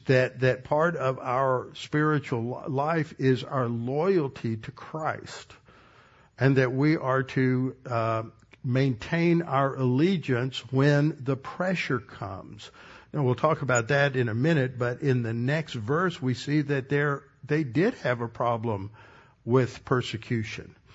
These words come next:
In verse twenty-eight, "And not in any way terrified by your adver-, adversaries." See, they're under pressure from persecution. So, um, the only way to handle the, uh,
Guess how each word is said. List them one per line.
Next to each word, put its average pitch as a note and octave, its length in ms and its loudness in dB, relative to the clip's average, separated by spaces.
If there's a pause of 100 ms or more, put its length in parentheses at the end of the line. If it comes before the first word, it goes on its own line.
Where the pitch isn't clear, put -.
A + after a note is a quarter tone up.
(160)
In A#2 140 0
verse C3 220 0
twenty-eight, D3 580 0
"And B2 180 0
not C#3 280 -4
in C3 260 -2
any G3+ 300 2
way F#3 460 -2
terrified C#3+ 1120 -2 (380)
by A#2+ 200 2
your D3 360 2
adver-, D#3 680 0
adversaries." C#3 1000 2 (1500)
See, D#3 240 0
they're D#3 280 0
under D#3 260 0
pressure E3+ 480 0
from D3 240 -2
persecution. D3+ 920 0
So, C3+ 400 2 (460)
um, A#2 420 0
the C3 140 2
only F#3 240 4
way E3 260 6
to C3+ 240 2
handle D#3 840 2
the, B2+ 220 0
uh, B2+ 220 0